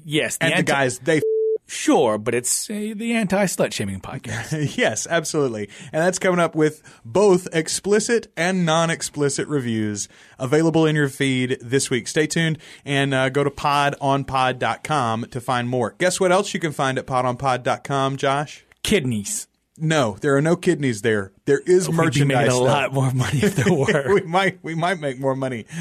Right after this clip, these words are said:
Speaker 2: selling kidneys. I think a different website would be better if we were trying to sell kidneys, though. No, we got T-shirts.
Speaker 1: Yeah, yeah,
Speaker 2: We got,
Speaker 1: yeah.
Speaker 2: we got stickers.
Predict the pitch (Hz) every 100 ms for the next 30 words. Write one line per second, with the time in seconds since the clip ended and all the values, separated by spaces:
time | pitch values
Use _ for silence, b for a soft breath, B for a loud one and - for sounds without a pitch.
0 | 139 - 156 139 135 143 123 147 175 202
1 | - B 156 156 175 156 143 143 160 127
2 | 120 120 123 117 123 120 113 123 123 120
3 | 135 120 117 - 117 - 120 110 104 117
4 | 107 - B B 180 240 156 113 185 240
5 | 233 - 269 - 147 - - - _ _
6 | _ 131 165 370 226 143 220 226 202 135
7 | 180 196 190 - - 277 285 190 104 -